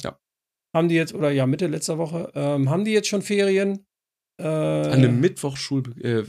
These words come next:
Speaker 1: Ferienbeginn ist geil, weil Mittwoch ist der beste Tag der Woche. Ganz klar.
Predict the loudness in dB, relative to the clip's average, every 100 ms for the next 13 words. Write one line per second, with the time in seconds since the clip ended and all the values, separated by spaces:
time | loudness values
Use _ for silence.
0 | -4 0 2 2 0 -4 -6 -4 -2 -2
1 | -4 -6 -8 -8 -8 -6 -6 -6 -6 -10
2 | -14 -12 -12 -12 -14 -18 _ _ _ 2
3 | 2 2 4 6 6 2 -6